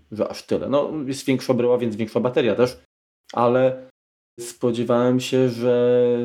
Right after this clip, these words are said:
szesnastka jako ten z takim najbardziej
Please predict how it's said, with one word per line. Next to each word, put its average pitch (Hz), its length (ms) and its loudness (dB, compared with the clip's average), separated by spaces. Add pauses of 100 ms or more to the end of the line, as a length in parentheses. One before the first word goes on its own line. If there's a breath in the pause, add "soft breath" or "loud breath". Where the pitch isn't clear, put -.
szesnastka 120 600 -4
jako 120 260 0
ten 120 260 0
z - 60 -16
takim 120 300 -4
najbardziej 117 840 0